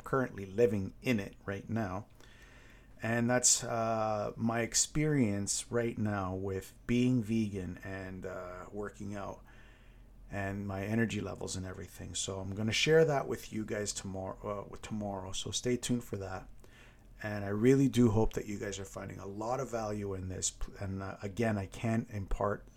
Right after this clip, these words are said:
how much I can, uh, how much, how much more I can impart this, this, this message to you is to do your own research, be your own scientist. Uh, I, I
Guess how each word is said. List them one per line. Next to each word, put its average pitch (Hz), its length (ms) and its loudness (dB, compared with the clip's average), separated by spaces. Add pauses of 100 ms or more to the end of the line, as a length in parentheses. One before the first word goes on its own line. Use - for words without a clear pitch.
how 104 240 0
much 98 480 -4 (120)
I 98 220 -6
can, 92 340 -8 (1120)
uh, 98 280 -10
how 123 240 0
much, 120 400 2
how 120 160 2
much 117 240 0
more 104 200 2
I 95 60 -2
can 98 220 -8
impart 95 440 6 (100)
this, 101 420 -2 (160)
this, 101 260 -2
this - 240 -4
message 101 420 -2
to 101 120 -6
you 95 280 -2
is 98 340 -2 (600)
to 101 360 0
do 127 100 12
your 117 320 8
own 104 200 2
research, 95 680 -2 (600)
be 113 80 8
your 110 280 6
own 104 200 2
scientist. 98 840 -2 (480)
Uh, 95 220 -6 (520)
I, - 40 -4
I - 80 -6